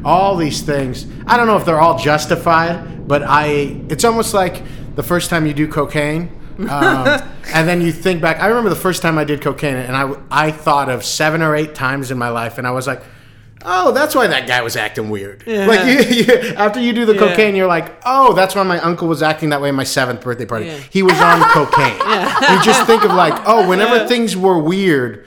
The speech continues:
Speaker 1: it
Speaker 2: Mm-hmm.
Speaker 1: was because of cocaine." And so I could, then I thought of fifteen, twenty times where I was like,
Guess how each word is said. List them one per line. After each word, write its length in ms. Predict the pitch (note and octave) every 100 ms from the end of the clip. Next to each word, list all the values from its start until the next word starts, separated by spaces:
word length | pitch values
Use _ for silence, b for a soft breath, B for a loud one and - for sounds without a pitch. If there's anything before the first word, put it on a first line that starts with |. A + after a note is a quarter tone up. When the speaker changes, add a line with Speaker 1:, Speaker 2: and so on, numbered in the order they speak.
| -
Speaker 1:
it 40 |
Speaker 2:
Mm-hmm. 160 | G3+ D#3+
Speaker 1:
was 160 | E3 C3
because 400 | D#3+ E3 E3 C#3+
of 160 | C#3
cocaine." 600 | - C3 - C#3 A2+ F#2 - B E4+
And 160 | D3+ D3
so 240 | F#3+ E3
I 180 | D3 D#3+
could, 300 | D#3+ D#3+ -
then 180 | B2+ E3+
I 140 | E3 D#3+
thought 260 | D#3 C#3
of 120 | B2
fifteen, 520 | - D3+ C#3 - C#3 A#2+
twenty 320 | - C#3 B2+
times 320 | C3+ A#2+ A2
where 100 | A#2+
I 20 |
was 120 | A#2
like, 180 | B2+ A#2